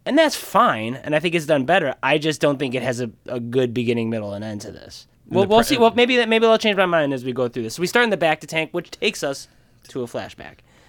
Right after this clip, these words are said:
Speaker 2: Where we get to finally see that not only does Tatooine have two suns, but they have three moons.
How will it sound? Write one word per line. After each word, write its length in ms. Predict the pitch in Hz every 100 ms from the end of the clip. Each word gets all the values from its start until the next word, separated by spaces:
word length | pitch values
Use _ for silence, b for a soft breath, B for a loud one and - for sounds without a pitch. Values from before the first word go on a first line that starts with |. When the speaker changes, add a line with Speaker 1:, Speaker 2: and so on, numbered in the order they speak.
| -
Speaker 2:
Where 160 | 113
we 100 | 123
get 160 | 123 170
to 60 | 170
finally 300 | 202 233 196
see 260 | - 262
that 220 | 120 107 -
not 160 | 123
only 180 | 190 160
does 160 | 127 113
Tatooine 600 | - 135 143 156 92 92
have 180 | 87 80
two 160 | - 90
suns, 420 | - 143 76 101
but 140 | -
they 80 | -
have 160 | 156 165
three 240 | - 170
moons. 540 | 156 156 - - -